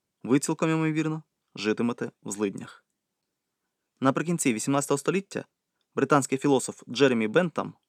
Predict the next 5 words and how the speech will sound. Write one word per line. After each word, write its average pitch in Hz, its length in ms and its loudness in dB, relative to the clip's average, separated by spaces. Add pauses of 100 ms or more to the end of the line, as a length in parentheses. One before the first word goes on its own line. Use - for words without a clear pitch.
проголосив, 165 600 -4 (540)
що - 180 0
найвищим 135 460 2
благом 101 340 2 (420)
є 135 240 2